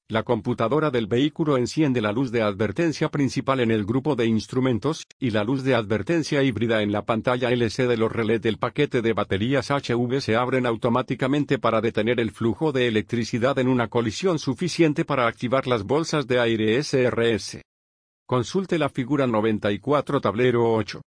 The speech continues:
El panel de instrumentos del Ford Escape Hybrid que muestra el vehículo estacionado, y el tacómetro N V en lugar de cero R P M. Esto significa que el motor de gasolina podría arrancar en cualquier momento,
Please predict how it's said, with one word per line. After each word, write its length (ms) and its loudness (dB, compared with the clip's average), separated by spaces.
El 140 0
panel 280 2
de 120 2
instrumentos 680 0
del 160 -2
Ford 300 0
Escape 480 -2
Hybrid 440 0
que 120 0
muestra 400 0
el 100 0
vehículo 500 0
estacionado, 800 -2
y 120 0
el 140 0
tacómetro 600 0
N 180 2
V 300 0
en 80 0
lugar 360 0
de 120 0
cero 360 2
R 200 0
P 280 0
M. 200 -2
Esto 240 0
significa 580 0
que 140 -2
el 80 0
motor 380 0
de 80 0
gasolina 480 0
podría 500 0
arrancar 420 -2
en 120 0
cualquier 460 0
momento, 520 0